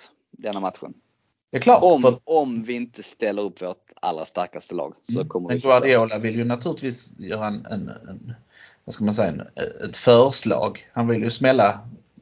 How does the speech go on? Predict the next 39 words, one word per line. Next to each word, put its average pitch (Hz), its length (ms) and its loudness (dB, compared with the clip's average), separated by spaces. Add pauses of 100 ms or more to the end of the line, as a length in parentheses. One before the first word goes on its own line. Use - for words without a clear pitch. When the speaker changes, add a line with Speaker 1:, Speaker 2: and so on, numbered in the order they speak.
(760)
Speaker 2:
en 127 180 4
gång 107 200 0
nu - 160 -4 (960)
för 107 220 -2
att 101 80 -4
se-, 104 160 -2
liksom 104 360 -4
varna 110 400 4
oss. - 400 -8
Och - 140 -10
sen 92 260 -6 (360)
den 107 140 -6
femtonde 113 440 0
vill 101 140 -6
han 101 160 -4
ju 92 120 -4
ge 92 200 2
oss - 360 -8 (600)
en 107 140 2
riktig 123 340 2
knockout. 98 680 -6 (260)
Speaker 1:
Såklart - 460 2
han 92 100 -6
vill. 82 200 -10
Speaker 2:
Ja, 101 340 -6
så - 200 -4
att, 98 140 -6
och 104 200 -6
det, 104 160 -2
det, - 180 -8
han 104 200 0
kommer 120 320 -2
att 120 100 -6
gå 113 260 0
mycket 120 300 -2
starkare 101 460 -2
än 90 100 -8
vad 90 140 -6
jag 92 220 -6